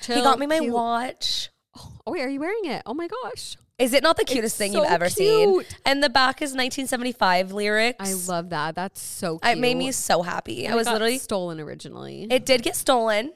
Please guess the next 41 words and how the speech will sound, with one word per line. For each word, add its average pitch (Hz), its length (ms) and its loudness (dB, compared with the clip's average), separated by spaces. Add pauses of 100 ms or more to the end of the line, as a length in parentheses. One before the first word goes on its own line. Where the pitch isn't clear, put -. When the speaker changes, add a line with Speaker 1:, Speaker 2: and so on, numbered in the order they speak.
Speaker 1:
you 262 140 -2
know, 220 320 0 (180)
but 233 300 4 (400)
Speaker 2:
But 226 100 -16
it's - 80 -20
back. - 280 -16
Speaker 1:
it's - 160 -4
back. - 520 0 (140)
Speaker 2:
It's - 80 -20
back. - 320 -16
Speaker 1:
D 233 100 -2
J 214 80 -2
had 226 100 2
to 196 60 -4
just 196 140 -6
reorder - 320 -4
it. - 120 -10
But - 240 0 (300)
it 359 60 4
was 440 100 4
a 453 60 6
great 311 160 2
Christmas. 247 400 0
I 269 80 4
feel 339 240 4
a 285 40 4
little 220 220 2
bit 240 140 2
bad. 233 220 6
I 220 100 0
got 185 400 0
D 185 100 -2
J 165 160 0
nothing. 175 500 -2 (520)
Speaker 2:
How 415 260 0
does 359 140 -2
he 392 40 -2
like 381 140 -2
his 381 120 -4
towel 359 220 0
warmer? 196 380 -4